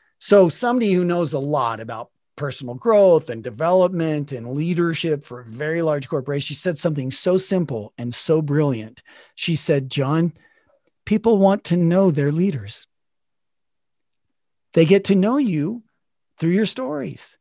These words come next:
through your experiences and what you learned from those experiences. A great way for you to get your values across and convey your principles to your team and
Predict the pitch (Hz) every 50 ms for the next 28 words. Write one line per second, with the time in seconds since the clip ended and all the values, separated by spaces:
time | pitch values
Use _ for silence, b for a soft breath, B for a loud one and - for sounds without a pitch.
0 | _ _ _ _ _ _ _ - 190 214 220 220 196 208 220 226 226 - 220 202
1 | 208 - - - - - 254 247 254 254 240 214 156 - - 139 113 110 110 -
2 | - 165 170 175 180 190 202 - 190 196 190 185 196 208 233 233 - 190 180 160
3 | 147 143 127 135 131 - - 151 135 131 - 180 151 - 185 185 196 208 185 185
4 | 185 - 190 180 180 180 160 139 196 190 - 220 190 180 165 139 139 180 170 185
5 | 208 214 202 196 185 160 135 160 147 - 156 139 127 120 120 - 143 135 135 131
6 | 170 170 160 151 175 175 185 196 196 190 185 190 - - 202 214 196 - 202 170
7 | - 156 135 127 117 - - 151 135 131 127 123 - 143 127 123 123 120 120 120
8 | 117